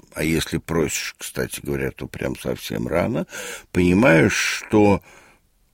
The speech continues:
можно себе позволить, что нет.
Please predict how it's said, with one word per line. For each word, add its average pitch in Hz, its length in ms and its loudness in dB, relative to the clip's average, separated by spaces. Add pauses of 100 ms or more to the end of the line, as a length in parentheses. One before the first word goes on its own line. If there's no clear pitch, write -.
(1040)
можно 151 720 6
себе 113 320 6
позволить, 92 680 4
что - 280 0
нет. 113 500 0